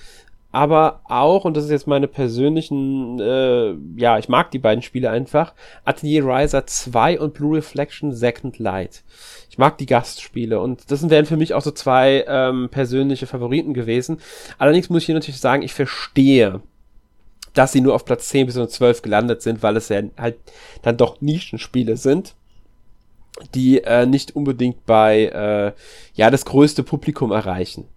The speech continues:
Ist einfach so. Und ich glaub, auch viele Leute würden mit den Spielen nicht so warm werden oder mit viel anfangen können. Ähm, Shin Megami Tensei fünf ist natürlich auch ein fantastisches Spiel, wäre auch für mich ein Top-, verdiente Top drei, also Platz drei, Top drei Platzierung gewesen. Ähm,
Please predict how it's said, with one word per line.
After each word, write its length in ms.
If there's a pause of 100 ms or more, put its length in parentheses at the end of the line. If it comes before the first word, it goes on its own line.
(140)
Ist 180
einfach 260
so. 140
Und 100
ich 100
glaub, 200
auch 100
viele 260
Leute 440
würden 220
mit 140
den 80
Spielen 280
nicht 160
so 340
warm 320
werden 200
oder 80
mit 140
viel 220
anfangen 400
können. 360 (640)
Ähm, 320
Shin 140
Megami 240
Tensei 180
fünf 160
ist 60
natürlich 220
auch 120
ein 60
fantastisches 460
Spiel, 340
wäre 260
auch 180
für 120
mich 160
ein 80
Top-, 140
verdiente 280
Top 200
drei, 280 (260)
also 260
Platz 280
drei, 320 (480)
Top 280
drei 280
Platzierung 1160 (220)
gewesen. 640 (1300)
Ähm, 720